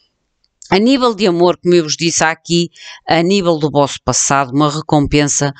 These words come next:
ah, por tudo que vocês já viveram e, principalmente, por vocês terem dado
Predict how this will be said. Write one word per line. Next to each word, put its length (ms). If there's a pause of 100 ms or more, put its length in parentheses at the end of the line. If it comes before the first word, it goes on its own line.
(400)
ah, 440 (160)
por 160
tudo 220
que 80
vocês 260
já 140
viveram 400 (100)
e, 380 (220)
principalmente, 1120 (460)
por 140
vocês 440
terem 360
dado 280